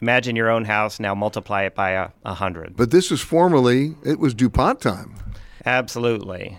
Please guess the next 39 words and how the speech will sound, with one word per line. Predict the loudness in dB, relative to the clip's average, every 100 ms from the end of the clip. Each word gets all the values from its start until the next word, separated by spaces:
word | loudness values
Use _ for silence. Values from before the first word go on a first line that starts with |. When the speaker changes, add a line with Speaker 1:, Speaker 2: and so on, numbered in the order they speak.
| -6
Speaker 1:
You | -2
know, | 0
they've | 2 2
lived | 2
there | 2 2
since | 0 -6
the | -2 -2
eighteen | -2 -4 -6
thirties | -4 -6 -6 -8 -10 -10 -8
and | -6
started | 0 -2 -2 -4
in | -4
a | -4
fairly | -2 -2 -2
modest | -2 -2 -2 -4
house | -4 -4 -4 -12 -6
by | -4 -2
our | -4
standards, | -4 -4 -4 -4 -6
seventeen | -4 -4 -6 -6 -6
rooms, | -6 -6 -8 -12 -14 -6
and | -2 0 -2
it | -4
grew | -4 -2 -2
over | -2 -4
time | -2 -2 -4
to |
be | -6 -4
a |
hundred | -4 -4 -8
and |
seventy-five. | -8 -8 -8 -10 -12 -12 -16 -20 -20 -6
Speaker 2:
Talk | -2 0
about | 0 0
an | 0
add-on. | 0 0 -4 -10 -12 -4
Oh, | -2
my | -2
goodness. | 0 0 0 -6 -10